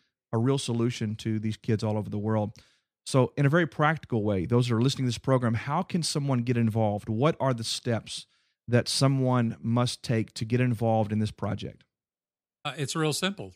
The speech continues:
Speaker 2: Just, uh, be connected to the project by somebody that's involved. And that's as simple as returning a phone call, returning a text, returning an email that somebody in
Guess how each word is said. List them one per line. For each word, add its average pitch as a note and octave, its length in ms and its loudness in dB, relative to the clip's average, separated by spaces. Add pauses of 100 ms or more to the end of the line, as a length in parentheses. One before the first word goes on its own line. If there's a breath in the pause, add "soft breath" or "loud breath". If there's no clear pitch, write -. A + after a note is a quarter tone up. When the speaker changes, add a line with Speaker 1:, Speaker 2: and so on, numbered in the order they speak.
Speaker 2:
Just, A#2 380 -8
uh, A#2 180 -10 (720)
be D3 140 0
connected B2 640 -8
to D3 140 -4
the D3+ 100 -6
project G#2+ 540 -8
by G#2 120 -10
somebody G#2+ 420 -8
that's G#2 200 -10
involved. A#2 540 -10 (640)
And G#2 120 -10
that's A#2+ 260 -4
as A2 100 -4
simple D3+ 640 -2
as A2 480 -8
returning B2+ 520 -4
a A#2 40 -4
phone B2+ 300 -4
call, C3+ 380 -4
returning A#2+ 500 -6
a G#2+ 60 -8
text, B2 540 -8
returning B2 460 -10
an G#2 140 -12
email B2 480 -8 (480)
that C#3 100 -6
somebody F3+ 600 2
in B2+ 180 -10